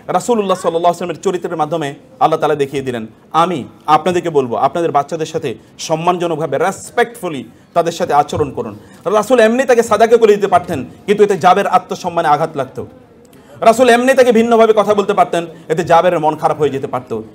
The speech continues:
কিন্তু রাসূলুল্লাহ সাল্লাল্লাহু আলাইহি ওয়াসাল্লাম একদিকে তার সাথে একটু আনন্দ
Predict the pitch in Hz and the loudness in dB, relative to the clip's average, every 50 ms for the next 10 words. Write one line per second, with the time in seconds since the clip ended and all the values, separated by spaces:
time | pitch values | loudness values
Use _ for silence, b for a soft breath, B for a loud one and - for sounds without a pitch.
0 | - - - 147 180 160 160 160 - 233 214 190 175 165 165 - 156 151 147 147 | -14 -12 -8 -4 -2 -2 -2 -2 -2 -4 -2 -2 -2 -4 -4 -4 -4 -2 0 0
1 | 160 160 156 165 160 165 160 165 156 131 123 120 B B B B B 175 180 160 | 0 0 2 0 -2 -2 0 0 -2 -2 -2 -6 B B B B B -2 0 0
2 | 196 196 196 - 185 190 196 - 226 202 196 180 - 196 165 190 208 240 247 247 | 0 -2 0 0 0 0 0 0 -2 -2 -2 -2 -2 0 0 2 2 2 2 2
3 | 202 226 214 | 2 2 2